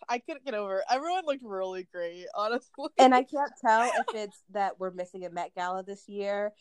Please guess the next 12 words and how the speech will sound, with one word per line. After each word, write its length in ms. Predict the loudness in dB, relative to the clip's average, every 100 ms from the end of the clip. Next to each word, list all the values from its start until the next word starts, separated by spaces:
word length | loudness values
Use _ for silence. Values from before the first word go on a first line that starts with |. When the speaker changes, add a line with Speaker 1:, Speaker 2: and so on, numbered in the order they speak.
| _ -6
Speaker 2:
We 120 | -4
haven't 320 | 0 0 0
had 220 | -2 0
any 200 | 0 -4
red 260 | -4 -4 -6
carpets 560 | -4 -4 -2 -4 -4 -8
in 300 | -10 -8 -6
months. 640 | -4 -2 -4 -8 -14 -20 _ _ _
Like, 440 | 4 6 6 4 -4 -4
we're 200 | -2 0
just 300 | -4 -12 -12
starved 640 | 0 2 4 2 0 -6